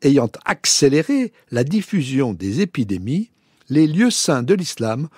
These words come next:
ont pu être présentés comme l'un des centres de propagation du choléra vers la France.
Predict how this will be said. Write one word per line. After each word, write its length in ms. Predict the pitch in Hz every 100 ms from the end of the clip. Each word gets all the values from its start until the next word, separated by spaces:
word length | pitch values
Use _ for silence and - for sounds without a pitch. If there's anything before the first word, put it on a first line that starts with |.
| - - -
ont 140 | 180
pu 240 | 165 220 156
être 200 | - 87
présentés 680 | - 202 143 113 113 113 - - _ _
comme 260 | 147 127 113
l'un 340 | 123 226 262
des 220 | 202 107 107
centres 540 | - 208 214 - 104
de 140 | -
propagation 840 | 98 - 269 - 208 156 131 - 151
du 120 | 113
choléra 460 | - 147 120 104 123
vers 160 | 123
la 120 | 110 92
France. 600 | - - - - -